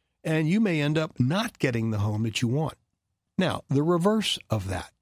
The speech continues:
you can put your property on the market for sale today. And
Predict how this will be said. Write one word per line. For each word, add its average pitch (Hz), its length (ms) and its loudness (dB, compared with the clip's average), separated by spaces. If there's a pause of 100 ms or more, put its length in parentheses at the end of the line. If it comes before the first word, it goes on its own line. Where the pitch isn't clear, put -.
(460)
you 190 120 2
can 202 120 4
put - 260 0
your 160 80 2
property 147 440 0
on 135 120 2
the 127 60 2
market 120 320 -2
for - 160 -4
sale 107 360 -2
today. - 500 -8 (320)
And 139 480 0